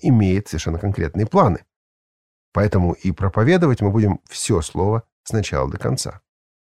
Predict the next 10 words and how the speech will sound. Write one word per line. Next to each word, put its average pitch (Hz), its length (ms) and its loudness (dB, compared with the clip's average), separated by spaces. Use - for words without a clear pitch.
Итак, 190 340 2
первый 135 360 4
стих. - 440 -4
Павел 208 340 6
говорит 135 400 2
о 135 60 0
себе, 165 320 -2
как - 200 -8
об 104 100 2
апостоле, 151 600 0